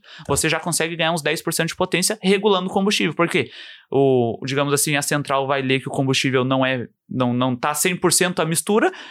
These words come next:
Speaker 2: vai equalizar a mistura, mexer um pouquinho no ponto ali, digamos assim, é, o remap eu posso dizer que é saudável pra qualquer carro, entendeu?
Speaker 1: Uhum.
Speaker 2: Porque os carros não são, que nem eu falei, não são, é, desenvolvido pra combustível que a gente usa aqui no Brasil.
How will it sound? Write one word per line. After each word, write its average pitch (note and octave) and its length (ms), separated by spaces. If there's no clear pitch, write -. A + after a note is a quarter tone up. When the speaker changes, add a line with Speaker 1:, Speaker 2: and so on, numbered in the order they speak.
Speaker 2:
vai D#3+ 180
equalizar F3 500
a F#3+ 40
mistura, A3 380
mexer G#3 280
um G3 80
pouquinho G3 300
no G3 180
ponto G#3 280
ali, G#3 180
digamos G#3+ 260
assim, G#3+ 120
é, D#3+ 340
o F3 100
remap F#3 400
eu G#3 80
posso F#3+ 220
dizer F#3 240
que G3 80
é G3 40
saudável A3 680
pra G#3 140
qualquer G3 320
carro, E3+ 360
entendeu? C3+ 320
Speaker 1:
Uhum. G#2+ 80
Speaker 2:
Porque E3+ 320
os E3+ 140
carros E3+ 280
não F#3+ 140
são, G3 320
que G3+ 100
nem F3+ 60
eu F3 80
falei, F3 220
não E3+ 160
são, G3 440
é, D#3+ 220
desenvolvido G3 760
pra G3+ 280
combustível G3+ 500
que - 80
a G#3 40
gente G3+ 220
usa G3 140
aqui F#3+ 140
no F#3 80
Brasil. F#3+ 320